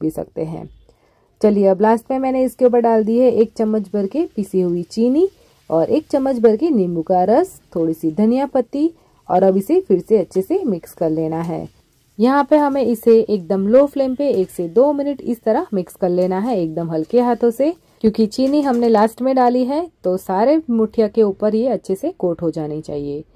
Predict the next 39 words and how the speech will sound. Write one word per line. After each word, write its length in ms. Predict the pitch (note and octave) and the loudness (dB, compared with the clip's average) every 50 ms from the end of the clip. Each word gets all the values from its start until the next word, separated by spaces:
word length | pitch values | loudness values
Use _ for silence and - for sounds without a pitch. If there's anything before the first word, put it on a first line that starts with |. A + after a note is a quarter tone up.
| _ _ _ _ _ _ _ _ _ _ _ _ - | _ _ _ _ _ _ _ _ _ _ _ _ -2
तो 60 | D3+ | 0
ये 160 | D#3 G3 B3 | 2 2 4
देखिए 400 | B3 C4 B3+ - - C4+ D4 F4 E4+ - _ _ - F#3 | 2 2 0 -2 -2 -2 -2 -2 -4 -6 _ _ -8 -6
मुठिया 320 | F3+ - - G#3 G3 F#3+ | -6 -2 0 0 0 2
बनके 300 | F3+ F#3 F3+ E3+ - F#3 | 2 0 -2 -2 -4 -6
हमारे 400 | F3 E3+ E3 D#3+ D3+ D3+ D3+ D#3 | -4 -4 -6 -6 -6 -4 -2 -2
एकदम 320 | D#3 D3+ D3 D#3+ D#3 D#3+ | -2 -4 -6 -6 -4 -2
रेडी 300 | F3 G3 G3+ G#3+ A#3 B3 | 2 2 4 4 2 2
है। 220 | A3+ B3 A#3+ B3+ C4 _ _ _ _ _ _ _ | 0 0 -2 -4 -4 _ _ _ _ _ _ _
खट्टे, 420 | - A#3+ A#3+ - - D4 D#4 D#4+ | 0 0 2 2 0 0 0 0
मीठे, 420 | D#4 C4 A#3+ A#3+ A3 - B3+ B3 B3+ | 0 0 -2 -2 0 2 2 2 2
चटपटे 540 | B3 - A#3+ A3+ - - C4 B3+ D4 D4 D4 | 2 0 -4 -4 -2 -2 -2 0 0 -2 -2
मुठिया 560 | C#4 A#3+ G3 F#3+ - - G#3 G3+ G3+ A3 B3 - _ _ - | -2 -2 -2 -4 -4 -4 -2 -2 -2 -4 -6 -10 _ _ -6
आप 180 | - F3+ F3 - _ - | -4 -4 -4 -2 _ 0
कभी 200 | A3 G#3 C4 C#4 | 2 2 2 0
भी 120 | D4+ D4 | 0 0
एंजॉय 340 | C4+ B3+ A#3+ A#3+ B3 B3 B3 | 0 0 0 2 2 2 2
कर 160 | B3 A#3+ A#3 | 2 0 -2
सकते 360 | A3+ - A3+ A3 - - A3 | -2 -4 -6 -6 -4 -4 -4
हो, 180 | A3+ A#3+ B3 A#3 | -2 -2 -2 -4
ब्रेकफास्ट, 600 | G3 F3+ F#3+ F#3+ F#3+ - - G3+ G#3 G#3+ - - | -4 -2 -2 -4 -4 -2 -4 -4 -4 -4 -4 -4
लंच, 280 | F#3 F#3+ A#3+ C4+ - - E3+ | -4 -4 -4 -6 -8 -10 -8
डिनर, 320 | F3 F3 F3+ G3+ D4 D#4 - _ - | -6 -2 -2 -2 -2 -4 -6 _ -6
एनी 180 | E3 D#3+ D#3 D3+ | -6 -6 -6 -6
टाइम। 300 | - C#3 C#3 C#3+ C#3+ - - _ _ _ _ _ _ _ _ _ _ _ - | -6 -8 -8 -8 -10 -12 -16 _ _ _ _ _ _ _ _ _ _ _ -8
तो 60 | - - | -6 -4
आपको 380 | - F3+ F#3+ - _ - C#4+ | 0 0 0 0 _ 2 4
आज 160 | C#4 C4+ C4 - | 4 4 2 0
की 100 | - C#4 | 0 0
ये 80 | C#4 | 2
रेसिपी 360 | C4+ C4 C4 - C4 A3+ C4+ | 2 2 0 -2 -6 -6 -4
कैसी 260 | B3 B3+ B3+ B3+ - B3+ | 0 0 0 0 0 0
लगी 280 | B3+ B3 A#3 C#4+ E4+ E4+ | -2 0 0 -2 -6 -6
प्लीज 380 | _ - G3 F#3+ F#3+ E3+ E3 | _ -4 -2 -2 -2 -2 -4
मुझे 240 | F#3 F3+ E3+ G#3 C4+ | -6 -4 -2 -4 -4
कमेंट 360 | - - F#3 E3+ E3 E3+ E3+ | -4 -4 -6 -6 -6 -6 -6
करके 260 | - F3+ F#3+ B3+ D#4 | -6 -6 -4 -2 -4
जरूर 300 | C4 G3 F#3 E3 E3 D#3+ | 0 0 0 0 0 -2
बताना 500 | D#3 D#3 D#3 - D#3 D#3 D3+ D#3 D3+ D#3 | -4 -4 -6 -6 -6 -8 -8 -8 -10 -10